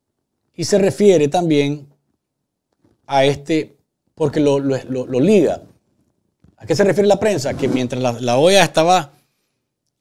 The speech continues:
falla-, o, o, eh, votando la resolución el viernes, Ortega estaba diciéndoles como una respuesta,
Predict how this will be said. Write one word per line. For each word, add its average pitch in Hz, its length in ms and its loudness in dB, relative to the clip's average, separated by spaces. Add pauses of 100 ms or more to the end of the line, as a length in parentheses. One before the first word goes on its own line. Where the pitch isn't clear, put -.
(260)
falla-, 170 480 4
o, 147 60 -2
o, 123 480 -4 (100)
eh, 120 80 -10
votando 135 680 -2 (100)
la 131 120 -14
resolución 165 600 -4
el 160 80 -2
viernes, 170 560 -2
Ortega 151 440 -6
estaba 147 280 -6
diciéndoles 143 680 -6
como 131 180 -10
una 147 100 -2
respuesta, 151 680 -4